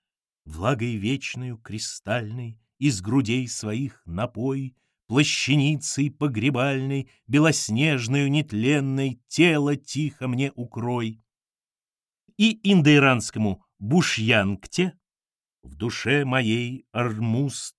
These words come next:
и Ариман побеждены Бушьянгтою Даевом. Смотрю на мир сквозь призрачный туман,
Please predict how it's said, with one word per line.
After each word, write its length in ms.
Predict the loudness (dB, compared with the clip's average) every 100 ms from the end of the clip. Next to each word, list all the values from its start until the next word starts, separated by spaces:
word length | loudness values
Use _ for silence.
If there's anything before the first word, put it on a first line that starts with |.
| _
и 180 | -6 -6 -2
Ариман 680 | -2 -2 -2 -2 -4 -8 _ _ _
побеждены 880 | 0 4 4 2 2 2 2 0 -4 _ _ _
Бушьянгтою 1300 | -2 0 0 -2 -4 2 2 2 -4 -6 -2 0 -2
Даевом. 840 | -2 0 2 0 -4 -6 -8 -12 _ _ _ -6
Смотрю 520 | 2 4 6 6 6
на 100 | 6
мир 240 | 6 2
сквозь 420 | -2 -4 -2 -2
призрачный 1040 | -4 0 2 0 -2 -4 -4 -8 -8 -10 -10
туман, 560 | -6 -2 -2 -2 -6